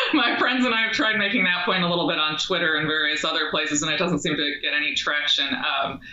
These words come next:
so, because the, uh, vaccination rates for minorities, and especially poor minorities in New York City and other places, is much lower. So we're, you know, pointing to the fact that they're being excluded at much higher rates, but nobody seems to care. Uh, the,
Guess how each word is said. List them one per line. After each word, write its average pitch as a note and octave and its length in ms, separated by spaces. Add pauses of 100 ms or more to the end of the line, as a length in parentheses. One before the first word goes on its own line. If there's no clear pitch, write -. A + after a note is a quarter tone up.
(160)
so, E3 360
because E3+ 280
the, E3+ 100
uh, D3 600
vaccination E3+ 480
rates D3+ 180
for E3 120
minorities, C#3+ 680
and C#3 220
especially C#3+ 440
poor A3+ 160
minorities D3+ 580
in C#3+ 80
New D3+ 60
York C#3+ 180
City D3+ 240
and D3 100
other D3 180
places, D3 300
is C#3+ 120
much D#3 240
lower. D3 380 (240)
So D#3+ 280
we're, D#3+ 280
you E3 100
know, D3 160
pointing D#3+ 240
to D#3 60
the D#3 140
fact D#3 160
that D3+ 80
they're D3+ 160
being D3 180
excluded D3 440
at D3 80
much D3 160
higher C#3+ 240
rates, C#3 200
but D3 100
nobody C#3+ 260
seems C#3+ 260
to C#3+ 80
care. - 380 (260)
Uh, D#3 400
the, E3+ 160